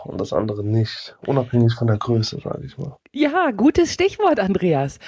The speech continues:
Speaker 2: Und zwar, als wir nach Coburg kamen jetzt, fanden wir Coburg gleich fantastisch. Also wir haben uns so wohl gefühlt. Und ich fing an, darüber nachzudenken, was macht eine Stadt attraktiv? Und lustigerweise wurde mir dann ein Video von Alain de Botton, ein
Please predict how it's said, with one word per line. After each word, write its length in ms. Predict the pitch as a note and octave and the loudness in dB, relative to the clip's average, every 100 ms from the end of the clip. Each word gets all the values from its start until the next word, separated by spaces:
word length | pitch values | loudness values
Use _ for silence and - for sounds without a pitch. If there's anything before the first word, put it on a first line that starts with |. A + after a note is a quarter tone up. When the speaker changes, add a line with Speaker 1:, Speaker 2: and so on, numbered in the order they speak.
| - - | -18 -4
Speaker 2:
Und 360 | G#3+ B3 C#4+ D4 | 4 6 6 4
zwar, 520 | - D#3 C#3+ B2 G#2+ | 0 2 2 0 -2
als 220 | - F#3 C4+ | -2 -2 2
wir 100 | C4 | 4
nach 180 | B3 | 4
Coburg 400 | - A3 F3 D#3+ | 4 4 6 4
kamen 320 | - C#3 C3 C3+ | 2 -2 0 2
jetzt, 320 | C3 C3 - | 0 -4 -6
fanden 320 | - A#3+ G#3 | 0 2 6
wir 220 | G#3+ F#3 | 6 4
Coburg 460 | - - G#3+ G3 G3 | 2 -2 2 4 2
gleich 280 | F3 D#3 - | 0 -4 -8
fantastisch. 1000 | C#3+ - E3+ F3+ - F3+ D#3+ - C#3 B2+ - | -12 -6 -2 0 2 0 -2 -2 -2 -2 -6
Also 180 | C#3+ C3+ | -8 -4
wir 140 | C#3+ | -4
haben 100 | D#3 | -4
uns 140 | E3 D3 | -6 -2
so 180 | G3 F3+ | 0 4
wohl 220 | F#3+ F#3 | 4 4
gefühlt. 400 | E3+ E3+ F#3 G#3 - - - | 0 2 2 2 -8 -16 -8
Und 140 | F3+ - | -6 -4
ich 160 | - | 0
fing 160 | D#4 D4 | 0 2
an, 280 | G3+ F3 - | 2 2 0
darüber 320 | D#3+ D#3+ D#3 | -2 -2 -2
nachzudenken, 680 | C#3+ D3 - A3 A3+ - B3+ - - | -4 -8 -2 2 2 2 -2 -2 -6
was 220 | G#3 A#3+ | -2 0
macht 200 | B3+ - | 0 -2
eine 140 | G3 G3+ | -4 -4
Stadt 300 | - F#3+ - | -4 -6 -6
attraktiv? 680 | - G3+ - C4+ G#3 C#3+ - | -8 -8 -4 2 2 0 -4
Und 260 | E3+ E3 | -4 -2
lustigerweise 640 | G3+ B3 A3 G3 E3+ F3+ F3 | -2 0 0 2 2 2 0
wurde 180 | F3 F3+ | 0 0
mir 120 | E3 | 0
dann 200 | D#3 D3+ | -2 -2
ein 300 | - D3 C3+ | -4 -4 -2
Video 400 | G#3 C#4+ D#3 D#3+ | -2 -2 -2 -2
von 240 | - D3 | -4 -4
Alain 320 | D3 D3+ F#3+ | -2 0 0
de 80 | F3 | 0
Botton, 500 | C#3+ D#3+ - D#3+ B3 | -2 -6 0 2 0
ein 360 | - C#3 D3 | 0 -2 -2